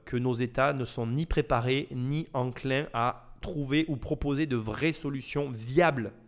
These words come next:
Parce que même là, avec le covid, ça continue à tourner. Donc ça montre qu'on va devoir vivre avec et que soit les États vont devoir durcir, durcir au point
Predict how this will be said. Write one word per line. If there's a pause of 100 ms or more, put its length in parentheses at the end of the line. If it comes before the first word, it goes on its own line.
(380)
Parce
que
même
là, (180)
avec
le
covid, (540)
ça
continue
à
tourner. (360)
Donc
ça
montre
qu'on
va
devoir
vivre
avec (320)
et
que
soit
les
États
vont
devoir
durcir,
durcir (100)
au
point